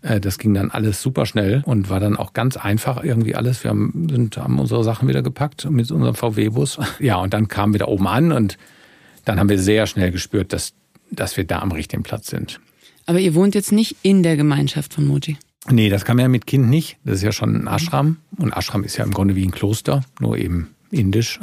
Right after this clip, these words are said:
Speaker 1: <laughs> Mit Kind kann man da nicht wohnen. Wir haben erst so ein bisschen außerhalb vom, also das Ashram ist in der Nähe eines kleines, kleines Dorfes.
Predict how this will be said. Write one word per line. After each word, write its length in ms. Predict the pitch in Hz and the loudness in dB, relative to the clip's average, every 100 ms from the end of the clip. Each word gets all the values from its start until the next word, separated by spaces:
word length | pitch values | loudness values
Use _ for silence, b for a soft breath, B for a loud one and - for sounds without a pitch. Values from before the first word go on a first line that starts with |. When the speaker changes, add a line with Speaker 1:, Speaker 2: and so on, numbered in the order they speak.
| - | -6
Speaker 1:
<laughs> 140 | - - | -4 -2
Mit 240 | 92 - | -2 -2
Kind 180 | - 107 | -2 -2
kann 160 | - 101 | 0 0
man 80 | |
da 120 | 95 95 | 2 2
nicht 200 | 127 - | 2 2
wohnen. 220 | 139 107 | 2 2
Wir 60 | |
haben 100 | 98 | 2
erst 220 | - 107 - | 2 0 0
so 60 | |
ein 40 | 107 | 0
bisschen 280 | 101 - | 0 0
außerhalb 440 | 95 127 131 135 127 | 0 0 0 0 -2
vom, 600 | - 101 95 - 185 147 - | -2 0 -2 -4 -10 -10 -4
also 180 | 135 98 | -2 0
das 100 | 90 | -2
Ashram 340 | 113 - 104 | -4 -2 -2
ist 180 | - - | -2 -2
in 20 | |
der 80 | 98 | 0
Nähe 240 | 101 101 | 2 2
eines 220 | - 92 - | -2 -6 -4
kleines, 360 | 98 87 - - 185 160 | -4 -4 -6 -4 -4 -2
kleines 340 | 98 92 85 | -4 -4 -4
Dorfes. 540 | - 95 117 - 139 | -4 -2 -2 -2 -4